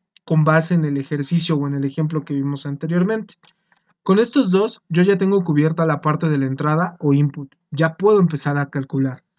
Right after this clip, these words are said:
Posteriormente sigue la fórmula. La fórmula es el proceso, ya que es la que va a llevar a cabo la operación matemática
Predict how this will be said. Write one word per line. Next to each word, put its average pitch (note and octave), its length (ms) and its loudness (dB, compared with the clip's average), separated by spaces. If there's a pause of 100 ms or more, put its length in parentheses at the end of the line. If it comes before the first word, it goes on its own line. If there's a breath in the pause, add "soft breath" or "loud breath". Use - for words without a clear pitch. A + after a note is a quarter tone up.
(200)
Posteriormente G3 920 2 (220)
sigue F#3 340 4
la D#3+ 140 4
fórmula. D#3+ 500 2 (420)
La D#3+ 160 2
fórmula G#3 400 2
es F#3+ 140 2
el F#3 120 2
proceso, E3+ 600 -2 (380)
ya G3+ 280 0
que F#3+ 340 4
es - 280 -2 (120)
la D#3 280 0
que D3+ 140 0
va D#3+ 100 2
a F#3 60 4
llevar F3+ 280 4
a E3+ 140 -2
cabo E3 280 2
la C#3 120 0
operación C#3 520 -2
matemática F3+ 800 0